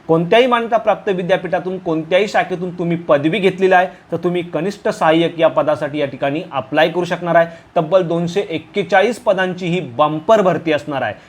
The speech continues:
ज्यासाठी आठ मार्च दोन हजार पंचवीस पर्यंत तुम्हाला ऑनलाइन पद्धतीने ॲप्लिकेशन करायचं आहे. बाकी कोण अप्लाय करू शकतं, कसं अप्लाय करायचं, वयोमर्यादा काय असायला हवी,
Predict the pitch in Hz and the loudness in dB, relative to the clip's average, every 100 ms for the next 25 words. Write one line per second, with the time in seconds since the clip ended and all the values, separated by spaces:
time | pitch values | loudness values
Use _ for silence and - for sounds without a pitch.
0 | - 131 214 208 190 196 - 143 196 240 | -8 0 2 2 -2 -6 -2 2 2 2
1 | 185 151 160 170 156 147 233 208 202 190 | 0 2 0 -2 -4 -2 -2 0 0 0
2 | 170 175 170 165 151 143 147 151 139 143 | -4 -4 -4 -2 0 -2 -4 -2 2 2
3 | 139 - 135 139 143 202 220 180 151 147 | 0 -6 -4 -2 0 0 0 -2 -2 -2
4 | 143 190 170 180 202 185 180 175 156 139 | -4 -4 -4 -4 -2 -2 -2 -2 0 0
5 | 123 120 101 - - 139 151 175 175 214 | 0 -2 -8 -10 -6 -2 0 -2 0 0
6 | 233 233 220 214 214 202 - 214 208 160 | 0 2 2 2 -6 -8 -4 -2 0 0
7 | - 202 196 190 185 180 180 180 185 131 | 2 2 2 0 2 0 0 -2 -4 -2
8 | 143 226 240 226 214 196 185 175 170 160 | 2 2 4 2 2 2 2 0 2 2
9 | 147 143 | 2 0